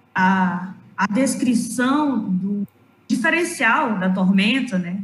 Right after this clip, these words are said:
ficou fantástica. E esse diferencial era a própria Tormenta. Em cenários de fantasia medieval, você tá acostumado a ver o cavaleiro, você tá o guerreiro, você tá acostumado a ver o sacerdote, o clérigo, por aí vai.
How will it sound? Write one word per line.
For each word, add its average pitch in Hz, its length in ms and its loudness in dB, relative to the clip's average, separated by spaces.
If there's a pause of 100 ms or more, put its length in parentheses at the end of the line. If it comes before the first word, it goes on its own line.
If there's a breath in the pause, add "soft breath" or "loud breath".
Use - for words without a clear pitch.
ficou 262 360 -6
fantástica. - 480 -8 (180)
E 202 60 -4
esse 214 180 2
diferencial 262 680 2
era 247 160 2
a 269 60 0
própria 240 340 -2
Tormenta. 247 760 -2 (600)
Em 240 40 4
cenários 262 580 2
de 220 500 4 (680)
fantasia 233 240 4
medieval, 220 420 4
você - 100 -6
tá 269 120 0
acostumado 320 800 0
a 226 40 0
ver 208 400 2
o 185 220 2
cavaleiro, 240 960 2
você 196 260 -4
tá - 20 0
o 185 200 -2 (180)
guerreiro, 233 760 2
você - 260 -6
tá 196 80 -4
acostumado 214 320 -2
a - 20 0
ver 202 100 0
o 202 40 0
sacerdote, 240 960 0
o 190 60 -4
clérigo, 214 500 0
por 214 100 0
aí 233 100 0
vai. 185 220 0